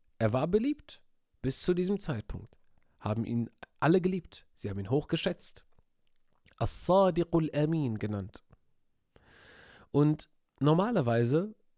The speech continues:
im Regelfall, brauchen Menschen nur Angst haben, wenn sie selbst anderen Menschen etwas angetan haben, wenn sie also Dreck am Stecken haben. Wenn du nichts hast, wenn du nichts zu verbergen hast, dann brauchst du dir auch gar keine Sorgen zu machen.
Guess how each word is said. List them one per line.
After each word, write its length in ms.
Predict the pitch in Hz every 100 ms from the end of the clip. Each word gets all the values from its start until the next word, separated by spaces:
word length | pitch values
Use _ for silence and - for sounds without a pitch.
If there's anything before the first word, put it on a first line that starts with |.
| _ _ _ _ _ 113
im 160 | 110
Regelfall, 720 | 117 120 160 117 - 107 139
brauchen 500 | 147 131 151 - 135
Menschen 480 | 131 175 - 143 139
nur 320 | 131 139 175 -
Angst 340 | 135 135 -
haben, 380 | 131 123 123 123 -
wenn 300 | 110 120 117
sie 220 | 113 113 113
selbst 680 | 117 117 107 - - -
anderen 360 | 117 123 113 110
Menschen 400 | 110 110 - 110
etwas 320 | - 117 -
angetan 500 | - 156 - 107 104
haben, 300 | 101 107 143
wenn 240 | - 135 151
sie 100 | 156
also 220 | 156 151
Dreck 380 | 135 131 139 -
am 160 | 117 107
Stecken 460 | - 113 - 104
haben. 280 | 101 - - _ _ _ _ _ _ _ - - - -
Wenn 160 | 123
du 80 | 143
nichts 400 | 190 240 - -
hast, 320 | 127 104 -
wenn 100 | 113
du 80 | 117
nichts 300 | 135 180 -
zu 100 | 131
verbergen 500 | - 113 151 165 110
hast, 260 | 120 156 -
dann 100 | 160
brauchst 320 | 160 170 -
du 40 |
dir 280 | 143 143 139
auch 320 | 139 139 -
gar 120 | 131 123
keine 240 | 131 127
Sorgen 300 | 143 180 123
zu 140 | -
machen. 280 | 98 - -